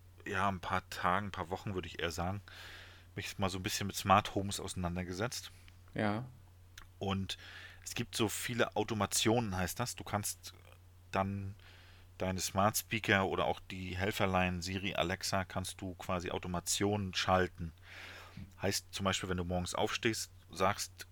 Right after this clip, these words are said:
Speaker 1: ich will jetzt nicht sagen, „Hey“ und das Wort Siri im Anschluss, weil dann springt hier alles an. <laughs> Ähm, kannst du sagen, „Punkt, Punkt, Punkt, Siri, guten Morgen.“ Dann weiß Siri,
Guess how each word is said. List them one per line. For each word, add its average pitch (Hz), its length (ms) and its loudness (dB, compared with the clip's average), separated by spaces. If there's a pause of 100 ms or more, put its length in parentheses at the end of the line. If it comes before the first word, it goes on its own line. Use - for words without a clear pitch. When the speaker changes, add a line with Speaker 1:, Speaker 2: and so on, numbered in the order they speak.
(380)
Speaker 1:
ich - 160 -8
will 98 80 0
jetzt 95 200 -2
nicht 90 160 -4
sagen, 90 400 0 (500)
„Hey“ 101 360 4
und 92 560 -2
das - 200 -4
Wort 90 300 2 (100)
Siri 98 520 -4 (180)
im 101 140 -4
Anschluss, 110 520 0 (440)
weil 87 240 6
dann 92 160 0
springt 95 340 -4
hier - 160 -4
alles 85 180 0
an. - 260 2
<laughs> - 60 -10 (1700)
Ähm, 98 280 2
kannst - 240 2
du - 40 2
sagen, 98 360 4 (480)
„Punkt, 113 180 0
Punkt, 117 180 -2
Punkt, 113 220 0
Siri, 107 420 -2
guten 95 280 -4
Morgen.“ 123 400 4 (1040)
Dann 98 280 4
weiß 98 340 6
Siri, 120 500 -4